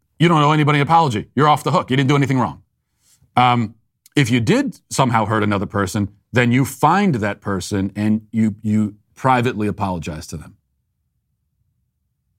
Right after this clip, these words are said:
But this public apology ritual does nothing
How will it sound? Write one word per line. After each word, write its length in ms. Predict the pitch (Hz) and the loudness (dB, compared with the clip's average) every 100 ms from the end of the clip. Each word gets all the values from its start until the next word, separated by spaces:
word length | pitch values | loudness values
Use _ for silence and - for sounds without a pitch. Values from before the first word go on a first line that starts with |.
| _ _ | _ _
But 120 | 98 | -4
this 140 | 113 - | -4 -4
public 460 | - 147 147 139 | -2 0 0 -2
apology 540 | 113 131 120 117 101 107 | -4 0 0 0 0 0
ritual 720 | 113 156 - 101 82 92 - _ _ _ _ _ _ _ - | 0 -2 -4 -4 -6 -10 -14 _ _ _ _ _ _ _ -12
does 340 | 90 120 123 104 | -2 0 0 0
nothing 680 | 117 165 - 98 87 98 | 0 -2 -2 -6 -6 -8